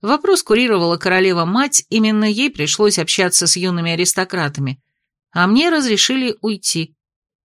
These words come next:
Проводили обратно в покои венценосной леди,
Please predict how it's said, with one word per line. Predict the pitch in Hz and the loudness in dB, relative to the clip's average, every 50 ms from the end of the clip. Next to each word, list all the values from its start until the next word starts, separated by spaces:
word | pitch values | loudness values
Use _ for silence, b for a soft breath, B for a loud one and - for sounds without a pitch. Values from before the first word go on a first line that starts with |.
| _ _ _ _ | _ _ _ _
Проводили | - - 196 208 226 240 240 240 311 311 247 | -4 0 2 4 4 2 2 2 2 2 2
обратно | 185 170 170 180 175 170 170 - 170 | 2 2 2 0 0 0 -2 -4 -8
в | 170 | -4
покои | - - 170 - - 185 175 | -2 -2 -2 0 2 0 2
венценосной | 165 165 170 170 - - 180 175 165 165 - 170 160 160 | 2 0 0 0 0 0 0 -2 -2 -4 -4 -2 -2 -2
леди, | 156 180 233 277 262 226 240 233 | -2 0 -2 -2 -2 -2 -4 -6